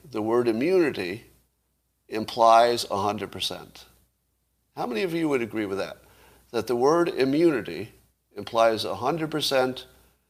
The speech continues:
nothing's getting in. Yeah. Okay, so that's why you looked right at it and you could see it, 'cause when you read the word immunity, you read a hundred percent.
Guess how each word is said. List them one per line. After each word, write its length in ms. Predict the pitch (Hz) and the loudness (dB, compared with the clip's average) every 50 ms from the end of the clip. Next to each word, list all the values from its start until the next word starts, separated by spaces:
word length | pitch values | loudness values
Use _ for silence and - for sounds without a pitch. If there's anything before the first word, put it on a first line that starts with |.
| _ _ _ _ _ _ _ _ - | _ _ _ _ _ _ _ _ -10
nothing's 400 | 107 107 104 101 - 107 101 - | -6 -6 -6 -6 -6 -8 -8 -8
getting 240 | - 98 90 90 85 | -8 -8 -10 -10 -12
in. 140 | 76 - - _ _ _ _ _ _ _ | -12 -14 -18 _ _ _ _ _ _ _
Yeah. 140 | - - - - - - - - - - | -20 -20 -20 -20 -20 -20 -20 -20 -10 -6
Okay, 360 | - 127 - 135 120 107 85 | -6 -2 2 4 4 4 2
so 160 | - - 135 117 | 0 -2 0 4
that's 280 | 135 151 175 - - | 4 4 4 4 4
why 240 | 180 175 170 165 160 | 4 6 6 6 6
you 380 | 160 156 - 117 113 123 139 151 | 4 0 -6 -6 -4 -2 -2 0
looked 300 | 151 156 156 156 151 123 | 2 2 2 0 0 2
right 240 | 120 120 120 117 | 2 4 4 4
at 240 | 117 123 131 120 104 | 4 4 4 4 4
it 200 | 101 107 113 - - | 2 -2 -4 -6 -8
and 180 | - 104 104 107 | -8 -8 -6 -4
you 80 | 110 110 | -6 -4
could 180 | - 123 107 | -4 -4 -4
see 220 | - - 156 151 127 | -4 -4 -2 -2 -2
it, 300 | 92 92 127 - - - - _ _ _ _ _ _ _ _ _ _ _ _ _ _ _ _ _ | -2 -4 -6 -8 -14 -20 -20 _ _ _ _ _ _ _ _ _ _ _ _ _ _ _ _ _
'cause 180 | - 117 104 | -8 -6 -4
when 140 | 110 110 107 | -4 -4 -4
you 180 | 113 113 127 127 | -2 -2 0 2
read 200 | 123 127 123 110 | 2 2 2 2
the 80 | 113 | 0
word 240 | 110 117 117 117 107 | 2 2 2 2 2
immunity, 640 | 101 104 117 135 147 131 104 92 95 107 139 - - _ _ | 0 0 0 2 2 2 2 2 0 -2 -4 -6 -12 _ _
you 160 | - 104 107 | -10 -6 -4
read 200 | 107 107 107 95 | -2 -2 0 0
a 60 | 101 98 | 0 0
hundred 260 | 113 120 110 101 - | 0 0 -2 -4 -6
percent. 480 | 95 - - 156 135 120 127 143 - | -6 -2 2 2 2 2 0 -4 -10